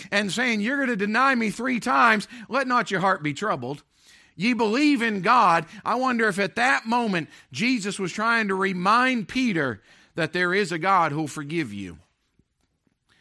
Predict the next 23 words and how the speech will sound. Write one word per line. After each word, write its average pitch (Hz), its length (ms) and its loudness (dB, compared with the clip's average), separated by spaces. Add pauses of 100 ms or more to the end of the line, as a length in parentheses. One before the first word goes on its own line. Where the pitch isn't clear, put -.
(260)
Even 165 260 -2
in 156 100 -4
this 156 180 -6
matter 165 300 0
of 151 80 -4
forgiveness, 147 600 -4
I 147 120 -4
mean, 156 180 -2
this 156 220 -4
matter 170 320 0
of 139 120 -6
sin 185 460 -2 (360)
and, 160 460 0 (440)
uh, 156 320 0
failure 196 580 0
in 160 180 -2
our 165 160 0
Christian 151 460 -8
lives. 117 520 -8 (840)
He's 175 200 -2
a 190 80 0
personal 220 640 -2
God 131 440 -6